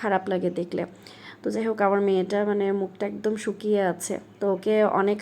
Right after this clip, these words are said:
হাসানোর বা ভালো রাখার চেষ্টা করছি। বাইরে ঘুরলে একটু চুপচাপ থাকে আর কি, আহ, কিন্তু কোথাও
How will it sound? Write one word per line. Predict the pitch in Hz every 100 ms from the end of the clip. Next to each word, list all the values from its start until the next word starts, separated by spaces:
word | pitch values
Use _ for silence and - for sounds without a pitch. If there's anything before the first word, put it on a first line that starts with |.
| 208
হাসানোর | 202 196 196 190 185 185
বা | 180 196
ভালো | 175 180
রাখার | 175 190 180
চেষ্টা | 190 190 185
করছি। | 175 - 208
বাইরে | 202 214 220
ঘুরলে | 214 202 196
একটু | 214 208
চুপচাপ | 180 - 180 -
থাকে | 175 175 165
আর | 180 -
কি, | -
আহ, | - - - - - - - 175 202
কিন্তু | 196 185 190
কোথাও | 196 220